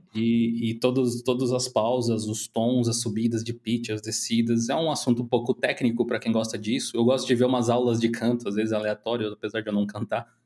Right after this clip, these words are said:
<laughs> mas eu acho muito interessante essa, esse tipo de coisa. E desde então, eu nunca mais acho que consegui ouvir, ah,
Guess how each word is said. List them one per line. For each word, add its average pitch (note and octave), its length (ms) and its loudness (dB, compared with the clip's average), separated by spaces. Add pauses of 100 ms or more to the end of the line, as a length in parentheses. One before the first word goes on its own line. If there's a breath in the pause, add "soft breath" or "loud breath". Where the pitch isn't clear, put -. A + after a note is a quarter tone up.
<laughs> - 600 -2
mas G#2+ 120 2
eu A2+ 80 4
acho A#2 160 0
muito B2 200 6
interessante B2 560 2
essa, A2 320 0
esse A#2+ 160 2
tipo B2 200 0
de A#2+ 100 4
coisa. B2 340 2 (480 loud breath)
E A#2+ 80 2
desde D#3+ 340 4
então, F3 480 2
eu C#3+ 80 -2
nunca F3 240 4
mais E3+ 260 2
acho E3+ 180 0
que E3 100 -10
consegui D3+ 440 0
ouvir, C#3 680 0
ah, G#2+ 680 -2